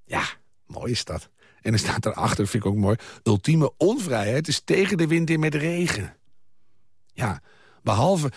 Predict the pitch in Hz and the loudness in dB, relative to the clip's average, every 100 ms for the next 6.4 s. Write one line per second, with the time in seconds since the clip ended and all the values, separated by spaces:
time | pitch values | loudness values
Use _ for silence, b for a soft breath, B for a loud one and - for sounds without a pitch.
0 | B 143 - 117 107 - 110 95 110 107 | B -4 -2 0 0 -2 -2 0 0 0
1 | 98 104 139 151 160 214 B B B _ | 0 2 2 2 2 0 B B B _
2 | - - 147 151 151 127 147 147 160 170 | -8 -4 -4 -4 -6 -4 -2 0 -2 -4
3 | B - 113 120 120 113 - B B - | B -8 -4 -2 0 -2 -4 B B -14
4 | - 156 147 - 156 135 160 160 170 190 | -4 0 0 0 2 2 2 2 2 0
5 | - - 117 107 127 110 113 - 120 - | -2 -6 -4 -2 0 2 4 2 2 0
6 | 120 123 117 | 2 0 0